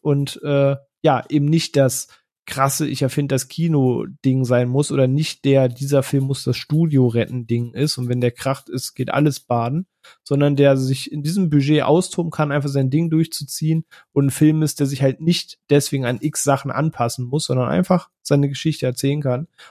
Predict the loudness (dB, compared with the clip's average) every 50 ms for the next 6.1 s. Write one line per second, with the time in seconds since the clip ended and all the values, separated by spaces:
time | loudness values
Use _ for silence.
0 | _ -2 0 2 4 4 6 6 6 4 2 0 0 0 0 0 -2 -4 -10 -8
1 | -8 -6 -4 -4 -4 -4 -4 -4 -6 -4 -2 -2 -2 -2 -2 _ 2 4 4 4
2 | 2 2 2 0 0 -2 _ _ _ _ -2 0 2 4 4 4 2 0 -2 -2
3 | 0 2 2 4 4 4 4 2 2 0 0 0 0 -2 -2 -2 -4 -6 -8 -8
4 | -6 -4 -4 -4 -4 -4 -4 -2 -2 -2 -4 -4 -2 -2 -2 -2 -2 -4 -4 -6
5 | -6 -8 -10 -10 -10 -12 -16 _ _ _ _ _ _ _ _ -2 0 2 4 4
6 | 4 2